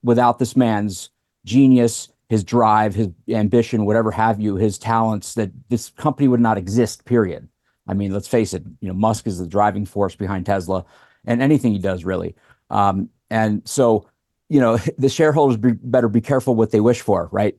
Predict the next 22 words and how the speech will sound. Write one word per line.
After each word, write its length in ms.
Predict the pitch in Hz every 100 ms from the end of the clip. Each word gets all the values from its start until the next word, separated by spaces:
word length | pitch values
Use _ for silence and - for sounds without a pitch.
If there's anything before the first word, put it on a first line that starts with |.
| -
Because, 260 | 110 110
I 60 | 110
mean, 260 | 110 101 -
you 120 | 107
know, 180 | 98 -
what 260 | 110 120
happens, 340 | 107 131 127 113
and 320 | 123 117 90
frankly, 400 | - 160 156 131
who 340 | 117 120 117 113 - 107
really 400 | 135 131 117 92 - 92
has 160 | 117
to 60 | 123
worry, 240 | 117 120
uh, 120 | 110 110
as 140 | 107
well 220 | 104 131 113
is 100 | 107
the 80 |
state 300 | 98 - 123
of 80 | 107
Delaware. 500 | 104 147 170 92 85